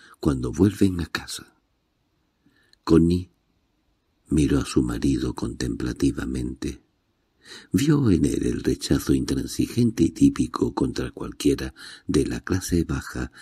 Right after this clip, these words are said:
que tenga oportunidades reales de ascenso. Ella sabía que aquella era una característica de la gente de linaje. "¿Pero no crees que hay algo especial en él?",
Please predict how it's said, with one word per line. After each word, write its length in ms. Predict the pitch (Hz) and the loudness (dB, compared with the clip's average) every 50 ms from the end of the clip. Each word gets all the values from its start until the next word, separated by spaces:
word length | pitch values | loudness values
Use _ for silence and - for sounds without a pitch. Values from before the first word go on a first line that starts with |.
| - - - - _ | -20 -20 -20 -14 _
que 140 | - - - | -2 -2 0
tenga 280 | - 113 117 113 101 98 | 2 2 2 4 4 4
oportunidades 1040 | 90 - - 76 67 - - - - - 67 64 - - 92 92 - - 90 - | 4 4 4 2 2 2 0 -2 0 0 0 -2 -2 -2 -2 -2 0 -2 -2 0
reales 420 | - 92 78 64 - - - - - | 2 2 2 2 0 -4 -6 -4 -4
de 100 | - 123 | -4 -6
ascenso. 580 | 110 - - 127 123 120 - - - - - _ _ _ - - - - - _ - | -4 -6 -6 -6 -6 -6 -8 -8 -10 -10 -12 _ _ _ -20 -20 -20 -20 -20 _ 0
Ella 420 | - 135 131 120 110 95 98 107 | 2 2 4 4 2 2 2 0
sabía 600 | 107 - - - - - 143 - 58 58 - - | -4 -6 -6 -4 0 2 4 4 2 0 -4 -10
que 260 | - - - 64 55 55 | -8 -6 -6 -6 -6 -6
aquella 420 | - - - 78 64 - - 76 | -4 0 2 2 2 2 2 0
era 220 | 76 73 71 - | 0 0 0 -2
una 180 | - - 58 58 | -4 -6 -6 -10
característica 1120 | - - - - - - - - - - - - 101 - - - - - - - - - - - - - - - - _ | -10 -10 -10 -10 -10 -12 -12 -10 -8 -2 0 0 0 0 -2 -4 -4 -4 -4 -6 -10 -10 -12 -14 -18 -20 -20 -20 -20 _
de 160 | - 87 67 | 0 2 2
la 160 | 62 - - | 2 0 -6
gente 400 | - - 110 117 107 85 - - | -2 0 0 0 0 0 -4 -4
de 160 | - - 127 120 | -4 -4 -6 -4
linaje. 600 | - - - - - - - - - 113 - _ _ _ _ _ _ _ _ _ _ _ _ _ _ _ _ _ _ _ _ _ _ _ _ _ _ _ _ _ _ _ _ _ _ _ _ - | -4 -6 -6 -6 -8 -10 -12 -14 -18 -18 -18 _ _ _ _ _ _ _ _ _ _ _ _ _ _ _ _ _ _ _ _ _ _ _ _ _ _ _ _ _ _ _ _ _ _ _ _ 6
"¿Pero 300 | 95 87 80 78 80 98 | 8 8 8 8 6 4
no 180 | 117 139 139 | 4 2 2
crees 480 | - - 80 65 60 62 62 - - - - _ - - _ _ _ | 2 0 0 0 -2 -4 -6 -8 -10 -14 -18 _ -20 -20 _ _ _
que 220 | - - 82 85 | 4 6 8 8
hay 240 | 110 131 139 117 104 | 8 6 4 2 2
algo 300 | 92 90 85 73 - - | 2 0 0 -2 -2 -4
especial 680 | 65 - - - - 65 - - - - 62 58 58 - | -4 -6 -4 -4 -4 -4 -2 0 0 0 0 -2 -4 -6
en 200 | 60 - - 80 | -6 -2 2 2
él?", 240 | 101 107 135 - | 2 2 0 -6